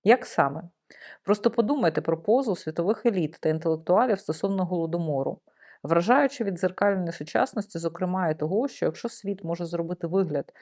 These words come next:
ніби не знає правди, то вигляд робитимуть до останнього. Не варто мати ілюзію стосовно того, що світ не знає всієї правди. Поінформовані знають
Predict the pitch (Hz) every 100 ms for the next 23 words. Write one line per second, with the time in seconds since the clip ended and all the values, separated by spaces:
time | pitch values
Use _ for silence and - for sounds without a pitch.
0 | _ - 185 165 160 151 165 151 147 -
1 | 202 269 175 139 - _ _ _ 156 175
2 | 254 170 156 151 143 143 139 143 139 185
3 | 190 - 139 160 175 147 175 _ _ -
4 | - _ 170 185 269 - 190 185 190 165
5 | 160 233 254 170 165 156 175 160 147 220
6 | 220 180 156 - 196 185 151 175 196 190
7 | - 165 165 165 156 147 - - _ -
8 | _ 175 185 185 190 214 262 214 196 175
9 | 175 175 147 98 -